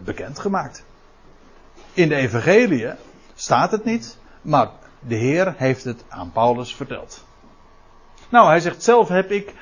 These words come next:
van de Heer ontvangen wat ik u weder overgegeven heb, dat de Heer Jezus," en nou val ik, eh, in herhaling, dat wil zeggen, ik heb, eh, dit eigenlijk al even gememoreerd, "dat de Heer Jezus in de nacht waarin hij werd overgeleverd,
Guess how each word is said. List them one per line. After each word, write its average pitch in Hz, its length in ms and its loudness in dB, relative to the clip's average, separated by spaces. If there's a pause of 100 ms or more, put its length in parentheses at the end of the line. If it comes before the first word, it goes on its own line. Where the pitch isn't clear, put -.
(120)
van 180 240 2
de 147 80 2
Heer 208 320 4
ontvangen 180 520 -4
wat 180 200 0
ik 170 120 -10
u 160 140 -6
weder 147 340 2
overgegeven 113 920 -2
heb, 170 140 -4
dat 185 160 0
de 156 80 -4
Heer 139 220 2
Jezus," 160 640 -2 (140)
en 139 80 -10
nou 117 140 -2 (840)
val 127 200 6
ik, 113 100 4
eh, 110 360 0
in 123 100 2
herhaling, 123 440 2
dat 127 80 4
wil 120 100 -2
zeggen, 120 200 -2
ik 117 100 -10
heb, - 200 -6
eh, 104 280 -10
dit 120 140 -4
eigenlijk 113 320 -4
al 101 120 -4
even 98 200 -6
gememoreerd, 107 720 -4 (200)
"dat 156 160 2
de 143 60 2
Heer 123 160 2
Jezus 170 500 0
in 165 180 -2
de 117 80 0
nacht 131 560 0 (180)
waarin 143 440 2
hij 120 240 2
werd 101 240 -8
overgeleverd, 190 1040 -2